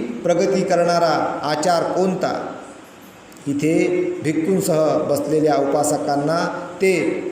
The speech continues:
मोक्षदायी सत्य ऐकू द्या. भगवंत म्हणाले, ऐका भिक्खू हो, कान देऊन ऐका आणि सांगितलेल्या नियमांचे पालन करा. दुसरा दुपार झाल्यानंतर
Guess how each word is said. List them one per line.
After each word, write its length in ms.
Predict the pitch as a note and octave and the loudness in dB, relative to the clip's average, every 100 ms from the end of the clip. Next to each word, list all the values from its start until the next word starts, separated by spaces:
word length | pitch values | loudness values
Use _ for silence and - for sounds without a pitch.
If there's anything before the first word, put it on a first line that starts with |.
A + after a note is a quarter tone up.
| D3 | 0
मोक्षदायी 720 | F#3+ G#3 G#3+ F#3+ F#3 F3+ D#3+ | 0 2 2 2 2 2 2
सत्य 480 | E3 E3+ E3 E3 D3+ - - D3 | 2 0 0 0 0 -2 -4 -2
ऐकू 260 | D#3+ E3 | 0 2
द्या. 400 | D3 C3 G#2+ - - - - - | 2 2 0 -2 -6 -10 -14 -10
भगवंत 440 | C3+ D3 D#3+ F3 F3 | -4 0 2 2 2
म्हणाले, 720 | D3+ E3+ F3+ E3+ C3 - - - D3 | 0 2 2 2 0 -2 -6 -6 -2
ऐका 640 | E3+ E3 D#3 C3+ B2+ - - - | 0 2 2 0 -2 -4 -8 -6
भिक्खू 340 | D3+ D3+ E3+ | -4 0 0
हो, 500 | D#3+ F3 G3+ - - | 2 2 2 0 -2
कान 460 | - D#3+ E3 F3 E3 | -4 -2 0 0 0
देऊन 260 | E3 E3 | 0 0
ऐका 540 | D3 D#3 D#3 C#3 A#2+ - - | 2 0 2 0 -2 -6 -6
आणि 340 | C#3+ D#3+ D#3 C3 | -2 0 0 -2
सांगितलेल्या 1300 | - C#3+ D3+ E3+ E3+ E3 D#3+ D#3 D3 C3+ B2+ - - | -2 -2 -2 -2 -2 0 2 2 2 2 -2 -4 -6
नियमांचे 540 | C#3 D3+ D3 C#3+ - C#3+ | -2 0 0 0 -2 -2
पालन 340 | C3 C3 C3 | 0 0 0
करा. 360 | C3+ A2+ - - - - - - | -2 -4 -6 -10 -12 -16 -16 -4
दुसरा 680 | F3 G3+ A3 A3 A3 A3 - - - - - - - D3 | -2 2 4 4 2 0 -2 -6 -10 -14 -18 -20 -8 -6
दुपार 400 | F3+ A#3+ A#3+ A#3 | 2 4 4 4
झाल्यानंतर 920 | F3+ F#3+ G3 F#3+ F#3 F3 - - | 2 2 2 2 2 0 0 -2